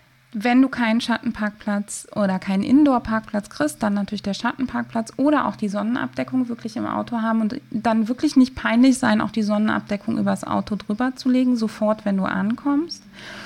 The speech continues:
Ähm, wenn du so eine Sonnenabdeckung hast, dann mach zusätzlich auf jeden Fall noch so eine Heckklappenhalterung dran, gerne mit einem Schloss auch, die eben die Heckklappe ein Stück weit aufhält und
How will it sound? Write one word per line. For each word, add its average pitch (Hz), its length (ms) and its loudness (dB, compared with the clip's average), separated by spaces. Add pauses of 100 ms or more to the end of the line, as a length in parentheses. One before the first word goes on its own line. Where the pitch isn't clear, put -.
(440)
Ähm, 220 240 6
wenn 226 140 8
du 285 100 8
so 269 80 6
eine 240 180 4
Sonnenabdeckung 254 920 2
hast, 240 320 -2
dann 220 140 2
mach 220 200 2
zusätzlich 240 600 0
auf 214 80 -6
jeden 240 220 2
Fall 240 180 0
noch 220 100 0
so 226 120 -2
eine 214 180 4
Heckklappenhalterung 208 1080 -2
dran, 208 340 0
gerne 220 260 4
mit 220 140 2
einem 214 80 -2
Schloss 220 520 0
auch, 247 300 0
die 220 400 -2
eben 208 240 0
die 196 180 0
Heckklappe 247 500 -2
ein 233 180 2
Stück - 280 -8
weit 214 180 0
aufhält 208 600 -4
und 196 260 -4